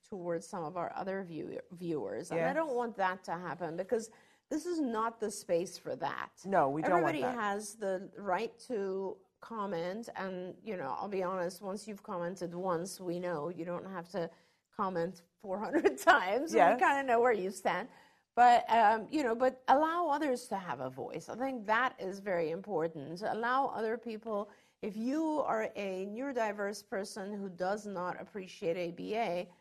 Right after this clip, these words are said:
Speaker 1: that's okay. That is absolutely your right. Allow parents or other individuals who do appreciate A B A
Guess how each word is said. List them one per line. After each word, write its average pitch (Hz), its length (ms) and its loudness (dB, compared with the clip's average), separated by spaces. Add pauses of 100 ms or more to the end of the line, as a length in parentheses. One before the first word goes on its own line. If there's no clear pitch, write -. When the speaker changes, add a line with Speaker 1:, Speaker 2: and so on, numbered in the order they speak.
(240)
Speaker 1:
that's 202 220 -2
okay. 330 500 -8 (340)
That 254 120 0
is 285 240 -6
absolutely 269 680 -4
your 226 220 -2
right. 185 320 0 (340)
Allow 285 720 0
parents 262 640 -2
or 196 300 -2
other 262 280 -2
individuals 185 840 -2
who 208 140 -4
do 226 340 -4
appreciate 190 600 -8
A 185 160 -6
B 190 200 -6
A 175 160 -4